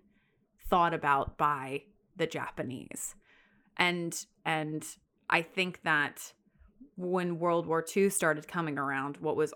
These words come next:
so shocking about, one of the things that was so shocking about it was that the way we fought wars changed so drastically.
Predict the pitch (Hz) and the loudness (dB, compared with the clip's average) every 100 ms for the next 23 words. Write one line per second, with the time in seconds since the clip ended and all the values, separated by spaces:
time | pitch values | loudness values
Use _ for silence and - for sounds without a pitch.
0 | - - 185 170 - 151 151 - 160 143 | -8 -2 2 2 2 0 0 -2 -4 -4
1 | 151 143 131 - - - _ _ _ _ | -2 0 0 -2 -10 -20 _ _ _ _
2 | _ 190 208 214 180 175 160 151 147 123 | _ 2 4 4 2 -2 0 -2 -2 -2
3 | 196 220 202 160 143 135 - 156 160 143 | 2 2 2 0 2 2 0 -4 -2 -2
4 | - 160 147 180 185 175 180 - - 147 | -2 -4 0 2 2 2 -4 -6 0 2
5 | 151 - 156 135 127 139 - - 147 127 | 2 0 2 2 0 -2 -4 -4 -4 -4
6 | 120 - 170 143 - - - - - 92 | -4 -6 -2 -2 -2 -4 -6 -8 -10 -8
7 | 87 | -8